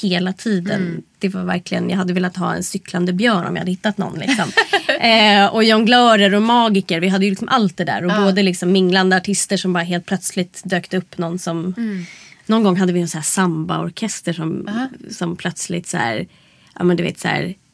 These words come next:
Speaker 1: trettio pers med trummor som
Speaker 2: Ja.
Speaker 1: bara började så här gå genom hela lokalen.
Speaker 2: Ja.
Speaker 1: Alltså, åh, det var så häftigt. Det var verkligen så här, varje gång jag gick hem från att ha kört den där klubben så var det så här, ja, men du vet, svårt att sova
Speaker 2: Ja.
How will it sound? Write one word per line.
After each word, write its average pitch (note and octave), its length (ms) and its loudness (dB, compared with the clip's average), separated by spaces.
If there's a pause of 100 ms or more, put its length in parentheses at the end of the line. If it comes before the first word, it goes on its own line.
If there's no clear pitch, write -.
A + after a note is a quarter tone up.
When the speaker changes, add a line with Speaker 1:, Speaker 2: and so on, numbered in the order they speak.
Speaker 1:
trettio - 440 -8
pers - 360 -4
med F#3 140 -2
trummor F#3+ 640 0
som F3+ 180 -4
Speaker 2:
Ja. F3+ 100 0
Speaker 1:
bara C#3+ 100 -4
började E3 380 -6
så F3 120 -10
här E3 60 -6
gå F3+ 280 -2
genom D#3+ 260 -4
hela F3 240 -6
lokalen. F#3 380 -6
Speaker 2:
Ja. - 80 -2
Speaker 1:
Alltså, - 400 -4
åh, D4+ 280 2
det - 60 -6
var A#3 80 2
så B3 100 0
häftigt. A#3+ 440 0 (520)
Det A3+ 60 2
var A3+ 80 4
verkligen G3 320 2
så F3+ 120 0
här, F3 60 2
varje G3+ 240 4
gång F#3+ 220 4
jag F3+ 180 0
gick G3 260 -8
hem A3 220 0
från F3 220 -6
att E3 60 -2
ha F3 100 -6
kört A3 340 0
den F3+ 100 -4
där - 100 -6
klubben - 360 -8
så F#3 120 -6
var E3+ 160 -6
det - 80 -6
så - 120 -8
här, G2 240 -4 (760)
ja, B3 80 2
men A#3 140 6
du G3+ 60 4
vet, F#3 120 0
svårt F#3+ 280 0
att F3+ 60 0
sova F#3 480 0 (120)
Speaker 2:
Ja. F3+ 340 -6